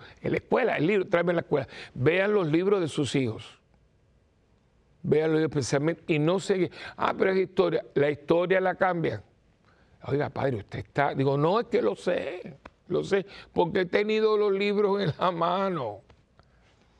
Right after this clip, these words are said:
Y digo, "¿Pero qué es esto? ¿Pero qué es esto?". Tercer grado, tercer grado, esto es un paréntesis de los famosos míos, para que se, se, hay que, hay que estar consciente, ¿no?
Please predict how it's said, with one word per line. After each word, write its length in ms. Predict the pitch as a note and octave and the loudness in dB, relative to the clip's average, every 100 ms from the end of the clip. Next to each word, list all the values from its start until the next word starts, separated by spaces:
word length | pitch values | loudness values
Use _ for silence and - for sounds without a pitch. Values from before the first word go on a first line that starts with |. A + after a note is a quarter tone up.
| _ | _
Y 120 | - C#3 | -2 0
digo, 180 | C#3+ | 0
"¿Pero 300 | A#2 - - - | -2 -6 -8 -8
qué 140 | E2+ | -10
es 260 | D#2 - D#3 F3+ | -8 -4 -4 -4
esto? 240 | - C#4+ | -4 -4
¿Pero 300 | - - - | -2 -6 -6
qué 140 | C#3+ | -6
es 340 | - - - - | -4 -2 -2 -2
esto?". 460 | - - - - _ _ _ _ _ _ _ _ - _ | -2 -2 -4 -8 _ _ _ _ _ _ _ _ -20 _
Tercer 360 | - B2+ - D#3 | -4 0 2 2
grado, 520 | D3+ C#3+ C#3 B2+ D3+ - _ _ _ | 2 2 2 0 -2 -8 _ _ _
tercer 340 | A#2 A#2 C3+ | -8 -4 -4
grado, 540 | B2 A#2+ A#2+ A2+ A#2 C3 _ _ _ - - _ | -2 0 0 -2 -4 -10 _ _ _ -20 -20 _
esto 280 | - A2 D3 | -12 -2 0
es 40 | |
un 60 | - | 0
paréntesis 500 | - B2+ C#3 C#3 B2 | 0 0 0 -2 -2
de 120 | C3+ | 0
los 160 | B2+ A#2 | -2 -2
famosos 440 | B2 B2 C3 - | -2 -2 -2 -2
míos, 220 | B2 C#3 C3 | 0 -2 -2
para 240 | B2+ A#2+ | -4 -4
que 140 | A#2+ | -6
se, 160 | A2+ A#2+ | -6 -6
se, 240 | C3 C#3+ - - - - - - _ _ - _ _ - - - | -2 -2 -2 -18 -20 -20 -20 -20 _ _ -20 _ _ -20 -20 -4
hay 160 | C3 C#3 | -4 0
que, 180 | A#3+ - | -2 0
hay 140 | - E3+ | -2 -2
que 140 | A3 | -4
estar 300 | - F#3+ F3 - | -2 -2 -2 -4
consciente, 760 | - C#3+ C3+ - C#3 D#3+ - C3 | -4 -2 -2 -2 -2 -2 -2 -2
¿no? 280 | C#3+ D#3+ | 0 -2